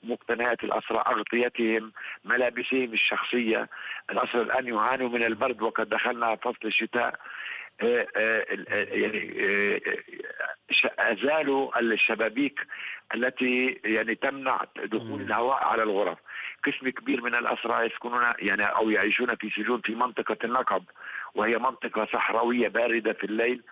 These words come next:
Speaker 1: آه، آه، مواد التنظيف صادروها، الاكتظاظ خانق داخل الغرف، الغرفة التي طاقتها الاستيعابية ستة أسرى يضع فيها عشرة واثني عشر أسيرا، بالتالي هذه كلها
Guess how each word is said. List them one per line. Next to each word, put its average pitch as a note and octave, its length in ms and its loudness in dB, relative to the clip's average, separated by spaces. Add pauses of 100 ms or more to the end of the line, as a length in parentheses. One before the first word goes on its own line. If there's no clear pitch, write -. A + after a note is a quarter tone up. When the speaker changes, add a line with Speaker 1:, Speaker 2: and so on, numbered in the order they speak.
(500)
Speaker 1:
آه، G#2 100 0 (140)
آه، G2+ 640 2 (320)
مواد B2+ 360 0
التنظيف A#2+ 500 -2 (100)
صادروها، A#2 760 0 (480)
الاكتظاظ A#2+ 680 -2 (200)
خانق B2 400 0
داخل A2+ 280 0
الغرف، A2 500 2
الغرفة A2+ 360 0
التي A2+ 300 -2
طاقتها A2 480 -2
الاستيعابية G#2+ 840 0 (500)
ستة - 420 -2
أسرى A2+ 300 2
يضع A2+ 300 2
فيها A#2 200 0
عشرة B2 500 0 (340)
واثني C3 340 0
عشر A2 480 2
أسيرا، B2 400 2 (400)
بالتالي C3 360 0
هذه C#3+ 220 0
كلها C3 640 2